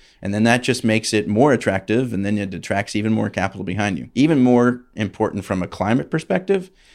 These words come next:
it's really important for folks to realize that if we are going to address climate change and at least partially mitigate it, we gotta start immediately. There is a cascading impact of not doing that.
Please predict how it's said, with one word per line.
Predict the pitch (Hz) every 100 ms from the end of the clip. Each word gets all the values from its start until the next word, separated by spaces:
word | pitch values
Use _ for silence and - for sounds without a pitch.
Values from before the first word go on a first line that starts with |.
| _
it's | - 123 - 131
really | 147 165
important | 156 156 135 120 110 - _ _
for | - 117
folks | 127 113
to | -
realize | 101 110 110 95 90 95
that | - 95 95 - _ _ _ _ _ _ _ -
if | 139 160
we | 156
are | 147
going | 127 123
to | 120
address | 101 101 101 104
climate | - 98 98 95
change | - 92 92 87 90 - -
and | 92 92 92
at | 85 95
least | 104 131 -
partially | 110 120 101 95
mitigate | 98 107 92 87
it, | 85 113
we | 143
gotta | 175 123
start | 120 95
immediately. | 82 82 92 90 - - - _ _ _ _
There | 107 117
is | 113 107
a | 101
cascading | - 139 135 - 123 120 107
impact | 104 107 101 90 85 - _ _
of | - 98
not | 104 113 117 -
doing | 92 73 64
that. | 65 53